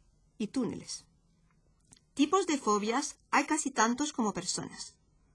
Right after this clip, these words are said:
Hay quien traga saliva ante la perspectiva de ir al dentista, de pasar bajo un túnel, de enfermar. Y, rizando el rizo, hay quien tiene fobia a tener fobias. La fofobia.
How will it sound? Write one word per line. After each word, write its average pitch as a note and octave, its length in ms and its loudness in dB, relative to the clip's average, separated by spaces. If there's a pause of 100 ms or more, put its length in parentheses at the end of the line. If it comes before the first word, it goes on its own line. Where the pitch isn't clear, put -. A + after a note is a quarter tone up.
(340)
Hay A#3 160 4
quien B3+ 200 4
traga B3+ 300 2
saliva A#3 560 0 (320)
ante A3+ 300 2
la G#3 120 2
perspectiva A#3 680 -2
de G3 120 0
ir A#3 140 0
al F#3 120 -2
dentista, F3 600 -6 (480)
de D#3+ 140 -4
pasar E3 360 2
bajo F#3+ 220 -2
un G3+ 100 -2
túnel, G3 360 0 (240)
de F#3 200 -2
enfermar. F3 540 -2 (280)
Y, A#3+ 240 2 (560)
rizando F3+ 580 2
el A#3 80 2
rizo, D#4 320 0 (460)
hay A#3+ 140 4
quien C4+ 180 2
tiene C4 240 2
fobia B3+ 520 2 (120)
a E3+ 100 0
tener E3 240 -4
fobias. - 480 -8 (880)
La D#3 140 0
fofobia. - 500 -2